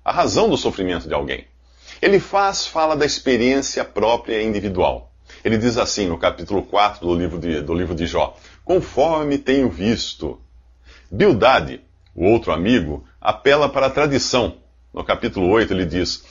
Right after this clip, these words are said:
"Pergunte às gerações anteriores e veja o que os seus pais aprenderam." No capítulo onze é a vez de Sofá apresentar o seu argumento religioso e legalista. Segundo ele,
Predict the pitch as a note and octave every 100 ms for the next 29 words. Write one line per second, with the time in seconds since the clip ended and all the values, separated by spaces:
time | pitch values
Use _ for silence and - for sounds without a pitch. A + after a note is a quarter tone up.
0 | - - A#2+ A#2+ F#2+ F#3+ B3 F3+ C#3+ C#3
1 | C3 A2+ - C3 C3 B2 A2+ A#2 F2 A#2+
2 | A#2+ F#2 G2+ G2+ G#2 G#3 A#3+ D#3+ G2 -
3 | - - C#3+ C#3+ D#3+ - - G#2 F3 C#3+
4 | G#2 G2+ F#2 E2 E2+ D2+ C#2+ B1+ _ _
5 | _ _ - - A2 D3 C#3 F3 C#3 G2+
6 | C3 C#3 G#2+ E2 G2 F2+ A#2 G#2+ A2+ C#3+
7 | A#2+ - D#2 D#2+ E2+ F#2+ F#2 F2+ F#2+ -
8 | E2+ G2+ G#2 G#2 A2 G#2 G#2+ A2 G#2 C3+
9 | A2+ F#2+ B2+ G3+ G3 F#3 D3+ C#3+ A2+ F2+
10 | F#2 - A#1+ - _ _ _ _ - C#3+
11 | G3 A2+ D3+ A#2+ D#2